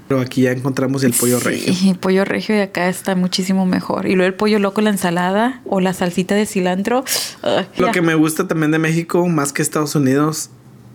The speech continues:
Speaker 1: es de que te atienden bien.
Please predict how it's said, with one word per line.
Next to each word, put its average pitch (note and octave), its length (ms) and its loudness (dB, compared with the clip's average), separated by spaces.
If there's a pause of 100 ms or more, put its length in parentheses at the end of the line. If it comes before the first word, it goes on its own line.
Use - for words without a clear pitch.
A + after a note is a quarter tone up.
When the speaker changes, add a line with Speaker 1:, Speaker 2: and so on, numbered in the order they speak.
Speaker 1:
es B2+ 200 0
de C3+ 140 -2
que B2+ 540 0 (760)
te - 100 0
atienden B2+ 520 0
bien. G#2 260 -2